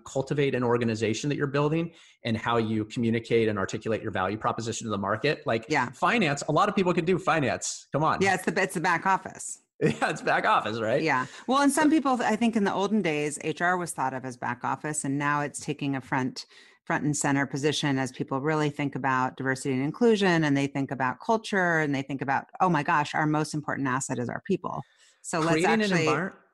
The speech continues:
Speaker 2: yeah,
Speaker 1: yeah.
Speaker 2: let's actually build a business around our people. At what stage in your life did you realize you wanted to be an entrepreneur? And, like, was private equity a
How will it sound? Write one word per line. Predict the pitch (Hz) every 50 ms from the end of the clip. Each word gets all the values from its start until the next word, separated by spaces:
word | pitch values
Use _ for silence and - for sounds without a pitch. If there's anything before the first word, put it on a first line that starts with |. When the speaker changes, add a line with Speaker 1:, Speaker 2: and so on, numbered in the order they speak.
| _ _
Speaker 2:
yeah, | - 165 151 120 113
Speaker 1:
yeah. | -
Speaker 2:
let's | 160 175 165 -
actually | 190 170 - 190 170
build | 143 165 165 170
a | 165 147
business | 127 160 151 165 160 143 -
around | 147 131 123 135 147 147 147 147 151 156
our | 147 135 131
people. | - 151 147 - 143 139 131 - - - - - -
At | - 208 190
what | 220 247 254 247
stage | - 302 285 285 262
in | 269 240
your | 226 202
life | 190 180 180 185 -
did | - 170 160
you | 165
realize | 151 151 165 160 165 165 160 160 156 147
you | 156 156
wanted | 147 151 151 151 151 143
to | 147
be | 151 147 147 147 147 -
an | - 143 151
entrepreneur? | 147 143 - 139 - - 147 151 175 165 - - - - _ _ _ _ _ _ -
And, | 160 156 151
like, | 143 139 139 139 - - - - - _ _ _ _ _ _ _ _ -
was | 165 160 -
private | - 190 175 175 175 165
equity | 160 151 - 180 165
a | 139 131